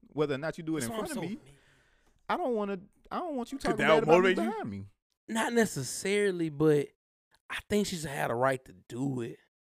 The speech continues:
Speaker 3: I don't think she should.
Speaker 1: So
Speaker 3: No other
Speaker 2: I think
Speaker 3: profession
Speaker 2: I'm
Speaker 3: has the right,
Speaker 2: changing, I think
Speaker 3: no
Speaker 2: I'm
Speaker 3: other
Speaker 2: changing how
Speaker 3: profession
Speaker 2: I
Speaker 3: has the
Speaker 2: feel.
Speaker 3: right to do it.
Speaker 1: Well, no.
Speaker 3: Not even.
Speaker 1: Okay.
Speaker 3: But here's the thing. Not even.
Speaker 2: 'Cause fuck you,
Speaker 3: Could
Speaker 2: lazy bum ass niggas. By the way,
Speaker 3: But,
Speaker 2: too.
Speaker 3: but you gotta think about it though. Who's the,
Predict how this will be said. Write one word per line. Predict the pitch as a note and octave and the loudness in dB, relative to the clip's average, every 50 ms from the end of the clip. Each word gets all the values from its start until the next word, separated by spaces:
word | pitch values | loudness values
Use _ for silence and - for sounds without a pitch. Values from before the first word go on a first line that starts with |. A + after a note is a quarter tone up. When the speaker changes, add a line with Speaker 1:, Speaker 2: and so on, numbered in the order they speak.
| _ _ _ _ _ - | _ _ _ _ _ -8
Speaker 3:
I | B2 | -4
don't | B2+ A2+ G#2+ | -4 -4 -4
think | - G2 F2+ - | -6 -8 -12 -12
she | - F2 | -14 -16
should. | - - F#2+ G2 G2 F2 _ _ _ _ _ | -16 -12 -12 -12 -12 -12 _ _ _ _ _
Speaker 1:
So | - E3+ D#3 D3+ C#3+ B2+ | -4 -2 -2 -2 0 4
Speaker 3:
No | - G3 G3+ | 8 8 10
other | F3+ G3 A3 G3 | 10 8 6 6
Speaker 2:
I | |
think | D#3+ F#3 | 6 6
Speaker 3:
profession | G3 A3 D4+ E4 D#4+ D4 | 8 8 8 10 10 10
Speaker 2:
I'm | F#3 | 8
Speaker 3:
has | F#3 F3 | 8 8
the | A3+ | 8
right, | A#3+ B3+ | 6 6
Speaker 2:
changing, | C4+ B3 A3 A#3 | 6 6 4 2
I | G#3+ - A#3+ | 4 4 4
think | A#3+ - | 6 8
Speaker 3:
no | A3 A#3 | 8 10
Speaker 2:
I'm | C4 C4 | 12 12
Speaker 3:
other | C4 B3+ A#3 | 12 12 12
Speaker 2:
changing | A#3 A3+ G#3 G#3 | 12 12 12 12
how | A3 B3 | 12 12
Speaker 3:
profession | F#3 F3 E3+ | 12 10 8
Speaker 2:
I | G#3 G#3 | 8 8
Speaker 3:
has | A3+ G#3 F3 | 8 8 8
the | |
Speaker 2:
feel. | D3 C#3 | 8 8
Speaker 3:
right | F#3+ A3+ G#3+ - | 8 8 6 4
to | F#3+ | 0
do | D3+ D#3 B3 E4+ | -2 0 2 2
it. | A#3 | 4
Speaker 1:
Well, | C3 C#3+ | 2 2
no. | D3+ D3+ C3 G#2+ | 2 2 2 6
Speaker 3:
Not | F#3 A#3 D#4+ | 6 8 10
even. | F4 D#4+ B3+ C4+ D3 | 10 10 8 8 4
Speaker 1:
Okay. | A2+ G2+ F2+ F#2 - _ - - | 4 2 0 -6 -14 _ -8 -2
Speaker 3:
But | - A#3 | 2 2
here's | D4 C#4+ | 2 2
the | B3+ | 2
thing. | A3+ D#4 D4+ G#3 D3+ | 0 -2 -2 -2 -4
Not | D#3+ E3 A3+ C4 | -2 -2 0 0
even. | B3 C#4 C4 A3 A#3 F#3+ - - | 2 0 0 0 0 -6 -6 -8
Speaker 2:
'Cause | - C4+ D4 - | -2 -2 0 4
fuck | - E4 D4+ - | 6 4 4 6
you, | A#3 G#3 | 4 6
Speaker 3:
Could | F#3 E3+ | 8 8
Speaker 2:
lazy | D#3 D3+ C#3 C#3+ | 8 8 6 4
bum | C#3 C#3+ C#3 C3 C3 | 4 6 4 6 4
ass | B2+ B2+ B2 | 2 0 0
niggas. | B2 C3+ C3 A#2+ B2 B2+ C#3 C#3+ | 2 0 0 0 0 -4 -2 4
By | C#3+ C#3 C3+ | 4 6 6
the | C3+ | 8
way, | C3+ F3+ | 8 6
Speaker 3:
But, | - - | 6 6
Speaker 2:
too. | - G3+ | 4 2
Speaker 3:
but | G#3+ A3 G#3 - A#3+ | 2 2 2 2 6
you | A#3 | 8
gotta | D4 B3 F#3+ | 10 10 8
think | - D#4+ D#4 | 8 2 4
about | C4 A3 G#3+ G3+ | 6 8 8 8
it | F3 | 8
though. | F3 C#3+ B2 | 6 4 4
Who's | - - G#3 D#4 F4+ E4+ C#4+ A3 | 6 12 12 12 12 12 10 6
the, | - A3 E3+ | 6 2 2